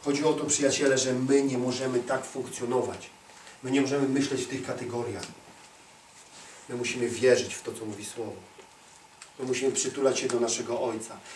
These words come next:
Przestać się babrać w małostkach. „Panie, jeszcze to trzeba, jeszcze tamto, jeszcze tamto,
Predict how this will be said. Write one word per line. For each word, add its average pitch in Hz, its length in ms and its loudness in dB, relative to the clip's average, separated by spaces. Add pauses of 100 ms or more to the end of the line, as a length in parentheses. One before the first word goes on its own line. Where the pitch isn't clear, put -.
Przestać - 340 0
się 135 120 0
babrać 139 400 6
w - 80 -10
małostkach. 127 380 0
„Panie, 156 360 -6
jeszcze 139 180 -2
to 156 140 -6
trzeba, 151 260 0
jeszcze - 160 -4
tamto, 165 280 -4
jeszcze - 160 -6
tamto, 165 260 -4